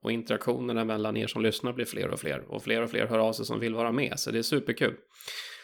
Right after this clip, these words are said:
Så, eh, vi kör på. Och sen så får vi se vad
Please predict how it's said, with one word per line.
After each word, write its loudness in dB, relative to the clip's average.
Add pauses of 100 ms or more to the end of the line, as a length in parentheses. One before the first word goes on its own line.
(140)
Så, 6 (220)
eh, 2 (160)
vi 4
kör 6
på. 4 (540)
Och -8
sen -2
så 0
får 0
vi -4
se 2
vad 0